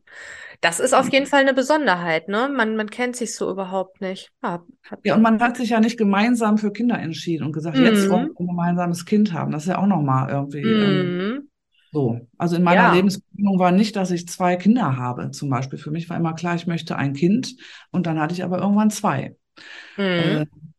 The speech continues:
Speaker 2: so. Und das, was du vorhin sagtest, auch dieses Muttersein für alle, ja, das ist, das ist ein hehres Ziel. Und ich finde, man muss aber auch klar kriegen, ich bin nicht die Mutter von, von dem Sohn meines Mannes.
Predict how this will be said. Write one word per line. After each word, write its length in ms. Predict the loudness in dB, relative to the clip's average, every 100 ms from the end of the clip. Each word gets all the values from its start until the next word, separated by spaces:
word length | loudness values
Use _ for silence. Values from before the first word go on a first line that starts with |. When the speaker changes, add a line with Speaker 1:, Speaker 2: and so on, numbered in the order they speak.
| _ _
Speaker 2:
so. 260 | -6 -2 -2
Und 440 | 0 0 0 -2 -4
das, 180 | -2 0
was 180 | 0
du 80 | 0
vorhin 300 | 2 4 6
sagtest, 420 | 4 2 -4 -2
auch 140 | -4 0
dieses 380 | 0 0 -2 2
Muttersein 720 | 2 2 0 2 2 0 -2
für 200 | -4 -2
alle, 320 | -2 -2 -2 0
ja, 240 | 0 -2
das 180 | -6 -6
ist, 340 | -8 -8 -14
das 320 | -14 -8 -6 -6
ist 320 | -10 -12 -6
ein 240 | -2 0
hehres 440 | 2 2 2 -2 -6
Ziel. 380 | -4 -2 -2
Und 160 | 0 0
ich 120 | 0
finde, 180 | -2 0
man 160 | 2 2
muss 160 | 0
aber 240 | -2 -2 0
auch 180 | 0 -2
klar 280 | -2 0 0
kriegen, 520 | -2 0 2 2 0 -8 -18 -18 -6
ich 200 | -6 -2
bin 160 | 2 2
nicht 220 | 2 0
die 80 | 2
Mutter 360 | 2 2 0
von, 400 | -2 -4 -4 -4
von 200 | -4 -2
dem 440 | 0 -2 -4 -4 -4
Sohn 340 | -2 0 0
meines 380 | 0 -2 -2 -2
Mannes. 540 | 0 0 -2 -8 -16